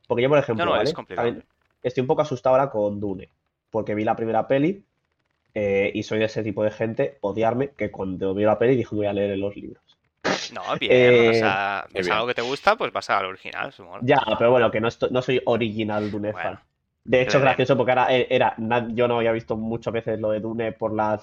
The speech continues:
Speaker 1: por el fnac, y ahora es que en fnac entras y prepárate, porque es que ves a, ves Dune
Speaker 2: Sí,
Speaker 1: por
Speaker 2: está en
Speaker 1: todos
Speaker 2: todos
Speaker 1: lados. Eh, y bueno, y la cosa, y ahora que ya me he leído los tres primeros,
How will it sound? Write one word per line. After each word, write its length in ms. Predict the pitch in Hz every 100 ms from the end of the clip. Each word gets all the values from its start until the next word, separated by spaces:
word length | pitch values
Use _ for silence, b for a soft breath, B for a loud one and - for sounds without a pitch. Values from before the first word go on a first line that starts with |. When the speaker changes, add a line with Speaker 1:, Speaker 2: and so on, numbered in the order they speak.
| -
Speaker 1:
por 160 | 113 104
el 100 | 104
fnac, 240 | 110 139 -
y 60 | 117
ahora 120 | 120
es 60 |
que 100 | -
en 60 | 120 120
fnac 240 | 120 110
entras 420 | 131 135 - 156 -
y 80 |
prepárate, 480 | 120 107 120 120 143
porque 140 | 110 117
es 60 |
que 80 | -
ves 240 | 117 131 135
a, 60 |
ves 280 | 123 127 -
Dune 200 | 135 143
Speaker 2:
Sí, 60 | 98
Speaker 1:
por 120 | 113
Speaker 2:
está 120 | 95
en 120 | 90
Speaker 1:
todos 0 |
Speaker 2:
todos 0 |
Speaker 1:
lados. 300 | 87 98 - _ _ _ _ _ _
Eh, 420 | 131 131 123 127 120 131 _ _ _
y 80 | 147
bueno, 180 | 156 117
y 40 |
la 80 | 123
cosa, 160 | 135 110
y 80 |
ahora 160 | 135 131
que 80 | 107
ya 80 | 110
me 80 | 127
he 40 |
leído 240 | 127 123
los 260 | 117 113 -
tres 180 | - 117
primeros, 580 | - 110 120 120 139